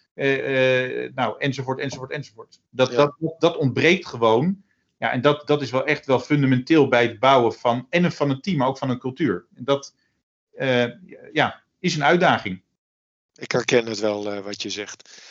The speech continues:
Speaker 2: Je hebt er ook al iets over, eh, geroepen, maar w-, w-, wat zijn jouw plannen voor de toekomst met, eh, Naduvi?
Speaker 1: Nou ja, sowieso groeien. Hè, dus, eh, d-, daarvoor zijn natuurlijk ook de investeerders om boord gekomen, dat ze geloven dat we dat gaan doen.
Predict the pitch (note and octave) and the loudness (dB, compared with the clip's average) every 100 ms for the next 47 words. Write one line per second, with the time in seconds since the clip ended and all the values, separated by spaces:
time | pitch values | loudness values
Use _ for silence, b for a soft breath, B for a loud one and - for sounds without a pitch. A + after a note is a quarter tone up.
0 | B B B - C#3 F#3+ G3+ A#3+ B3 A#3 | B B B 0 4 6 6 6 6 4
1 | A#3 - A3+ A#3 G#3+ A3 G#3 G#3+ G#3 G#3 | 4 2 2 2 2 0 2 4 4 2
2 | G3 G3 G3 A3+ B3 A#3+ G3+ G#3 G3 A#3 | 0 -6 -8 -4 -4 -2 0 0 0 -2
3 | - - - _ _ _ - G3+ - A3+ | -4 -8 -12 _ _ _ -2 0 0 2
4 | G#3 - A3 G#3+ G3 - G3 F#3 - - | 2 2 -2 -2 -4 -4 -6 -6 -12 -10
5 | D#3 - - D3+ - D3 C#3 C3 C3 C#3 | -10 -8 -8 -8 -8 -4 -2 -4 -8 -8
6 | C3+ C3 B2 A3+ B3+ _ _ _ _ _ | -6 -6 -8 -10 -14 _ _ _ _ _
7 | _ _ _ _ _ _ b b b b | _ _ _ _ _ _ b b b b
8 | b b _ _ E3 D3+ B2+ D#3+ C#3+ C3+ | b b _ _ 2 4 4 4 4 4
9 | C3 D3 D3+ A#3 - E3 C#3+ C#3 C3 B2+ | 4 6 6 4 -2 -8 -6 -8 -10 -8
10 | B2 C3 C#3 C#3 C#3 B2+ C3+ C3 B2+ C3 | -6 -2 -2 0 -2 -2 -6 -6 -6 -6
11 | C3+ C3+ B2+ C3+ - C#3 C#3+ D3 D3+ D3 | -4 -4 -4 -6 -6 -2 0 -2 -2 0
12 | C#3+ - C#3 C#3 C#3 C3+ - C3 C3+ C3 | -2 -2 0 2 0 -4 -6 0 0 0
13 | A#2+ A#2 A2+ G#2 G2+ G#2+ C#3 G#3 | -2 -4 -4 -6 -4 -4 -4 -6